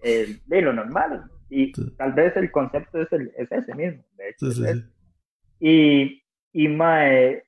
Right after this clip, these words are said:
Speaker 1: este, fue que, usted se acuerda, no sé si está muy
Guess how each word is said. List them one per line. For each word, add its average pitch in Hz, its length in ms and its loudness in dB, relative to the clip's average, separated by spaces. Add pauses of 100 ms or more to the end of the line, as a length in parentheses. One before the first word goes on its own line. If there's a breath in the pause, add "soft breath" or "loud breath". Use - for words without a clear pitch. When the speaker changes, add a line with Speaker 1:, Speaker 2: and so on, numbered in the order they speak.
Speaker 1:
este, 135 880 -2
fue 170 380 2 (300)
que, 139 800 2 (120)
usted 147 200 -10
se 180 60 -8
acuerda, 165 460 -2
no 135 160 -12
sé - 120 -20
si - 60 -20
está - 320 -20
muy 127 120 -16